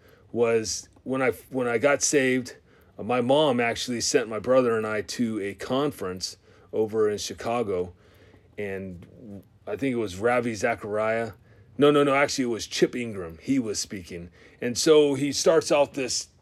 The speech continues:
his message like, you know, who wants to be a good parent? Who wants to be a good husband? Uh, I don't know what other questions he asked, but when he came to who wants to be a good Christian,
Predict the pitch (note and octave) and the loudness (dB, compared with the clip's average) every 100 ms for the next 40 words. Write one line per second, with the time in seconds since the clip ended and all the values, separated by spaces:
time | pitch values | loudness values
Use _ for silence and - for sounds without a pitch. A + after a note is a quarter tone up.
0 | _ A#2 A2 G#2+ C3 B2 B2 G#2 G#2 - | _ -12 -10 -8 -6 -6 -8 -6 -8 -8
1 | - - - C3+ B2 B2+ D#3+ D3+ C#3+ - | -20 -20 -6 -2 2 2 4 2 -2 -4
2 | B2+ C3+ A2 F#2+ B2+ - - C3+ C3 C3 | -2 -2 -2 -2 -2 -4 -4 -2 -2 -4
3 | A#2+ - D3 C#3 C3+ - C3 A#2 B2+ B2 | -4 2 2 2 0 -2 -2 0 0 0
4 | - - A2 G#2 A#2+ - C3+ C#3 A#2 C#3 | -4 -4 -4 -2 -4 -2 2 2 2 -4
5 | B2+ B2 B2 - - - - G2+ - A2+ | -4 -6 -8 -16 -20 -14 -10 -10 -6 -2
6 | C3+ C3+ C3 B2 B2 B2 B2 A#2 A2 - | 0 2 4 4 6 6 6 6 2 2
7 | C3 A2+ A2 G2 A2+ C3+ B2+ C#3+ C#3 C#3+ | 0 0 -4 -4 0 0 2 0 0 -2
8 | C3+ - F3+ F#3 E3+ D3 D3 B2+ A#2 - | -4 0 2 4 2 2 4 4 2 -4
9 | - - - - _ D#3+ E3 D#3+ D3 - | -18 -20 -20 -20 _ 2 4 2 2 -2
10 | C3 C3+ C#3 A#2+ G2+ C#3 G2+ - C3+ A#2+ | -2 2 2 2 2 0 0 0 0 0
11 | - F2+ | -6 -10